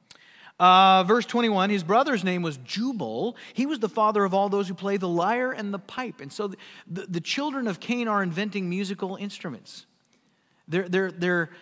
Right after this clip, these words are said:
uh, participating in artistic expression. They're writing songs. Now, there's nothing wrong with that. That's a, that's a wonderful thing. But you'll notice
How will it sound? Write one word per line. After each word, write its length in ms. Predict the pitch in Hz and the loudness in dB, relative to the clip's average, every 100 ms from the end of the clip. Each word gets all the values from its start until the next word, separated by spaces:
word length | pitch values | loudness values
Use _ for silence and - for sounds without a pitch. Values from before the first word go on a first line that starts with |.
| - _ - | -20 _ -2
uh, 760 | 160 156 156 156 147 - 160 | 2 6 6 4 0 -8 -12
participating 640 | 160 180 226 - 208 196 | -8 -4 -4 0 2 2
in 100 | 185 | -2
artistic 640 | 180 180 175 226 226 208 185 | 0 0 0 -2 -4 -4 -4
expression. 680 | 170 - - 214 233 185 139 | -6 -6 -2 -2 -2 -6 -4
They're 120 | 143 | 0
writing 400 | 165 196 208 185 | 0 0 -2 -6
songs. 600 | - - 196 269 214 107 | -8 -6 -6 -4 -6 -8
Now, 80 | 123 | -10
there's 120 | 120 | -10
nothing 220 | 131 139 | -10 -8
wrong 140 | 123 131 | -8 -6
with 100 | 117 | -4
that. 160 | 190 | -4
That's 180 | 170 175 | -6 -8
a, 60 | 120 | -12
that's 260 | 110 135 | -12 -12
a 40 | 123 | -10
wonderful 320 | 139 143 143 | -8 -10 -8
thing. 140 | 190 | -8
But 100 | 131 | -8
you'll 120 | 127 | -8
notice 300 | 135 185 170 | -6 -6 -6